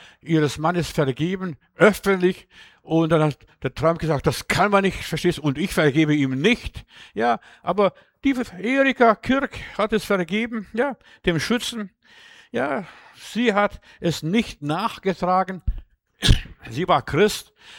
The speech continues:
und es ist wichtig, dass wir Christen lernen zu vergeben. Wir haben in der Bibel, Entschuldigung, wir haben in der Bibel Elisabeth Elliot, ja, sie vergab den Aucas, äh,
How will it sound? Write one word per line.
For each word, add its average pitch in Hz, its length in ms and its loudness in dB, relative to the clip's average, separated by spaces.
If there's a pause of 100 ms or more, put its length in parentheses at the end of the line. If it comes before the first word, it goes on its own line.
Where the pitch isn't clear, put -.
und 156 180 0
es 143 140 0
ist - 80 -12
wichtig, 202 260 -4
dass 156 160 -2
wir 151 100 -2
Christen 180 440 -4
lernen 165 340 2
zu 160 140 -4
vergeben. 151 580 -6 (880)
Wir 170 160 2
haben 196 100 2
in 190 80 -2
der 175 80 0
Bibel, 202 480 0 (340)
Entschuldigung, 156 520 -14 (1700)
wir 139 120 8
haben 156 80 8
in 151 80 6
der 135 80 6
Bibel 196 360 2 (280)
Elisabeth 160 640 2
Elliot, 185 480 2 (360)
ja, 185 420 -2 (140)
sie 233 600 -2 (800)
vergab 170 640 4 (560)
den 151 140 2
Aucas, 208 640 4 (540)
äh, 147 160 -6